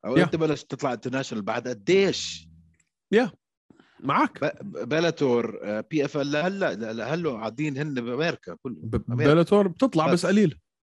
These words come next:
Speaker 1: قليل، وبي اف ال بامريكا.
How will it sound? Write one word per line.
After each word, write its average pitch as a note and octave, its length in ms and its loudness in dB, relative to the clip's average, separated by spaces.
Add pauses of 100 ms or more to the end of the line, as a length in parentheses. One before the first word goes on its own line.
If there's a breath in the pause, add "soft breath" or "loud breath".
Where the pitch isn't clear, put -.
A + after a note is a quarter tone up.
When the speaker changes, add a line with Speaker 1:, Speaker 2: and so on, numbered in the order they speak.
(1200)
Speaker 1:
قليل، C3+ 400 -2
وبي C#3 280 -4
اف C#3+ 120 -4
ال D3+ 80 0
بامريكا. D3+ 560 -4